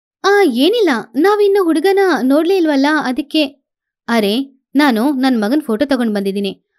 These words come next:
ಅದನ್ನ ನಿಮ್ ಮಗಳ ಹತ್ರ ತೋರ್ಸಿ. ನಿಮ್ಗೂ ಇಷ್ಟ ಆದ್ರೆ ಆಮೇಲೆ ಮದುವೆ ಬಗ್ಗೆ ಮಾತಾಡ್ಬೋದು.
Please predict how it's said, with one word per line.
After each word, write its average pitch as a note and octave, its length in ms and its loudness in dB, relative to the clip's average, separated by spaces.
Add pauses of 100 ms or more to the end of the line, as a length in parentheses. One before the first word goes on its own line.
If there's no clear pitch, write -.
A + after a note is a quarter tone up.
(160)
ಅದನ್ನ C4+ 240 4 (160)
ನಿಮ್ C#4 200 2
ಮಗಳ A#3 240 0
ಹತ್ರ C#4 160 -2
ತೋರ್ಸಿ. A3+ 600 -4 (180)
ನಿಮ್ಗೂ C4+ 320 4
ಇಷ್ಟ G4 300 2
ಆದ್ರೆ E4 320 2
ಆಮೇಲೆ D4 520 2
ಮದುವೆ C4 280 0
ಬಗ್ಗೆ B3 240 0
ಮಾತಾಡ್ಬೋದು. G3+ 880 -4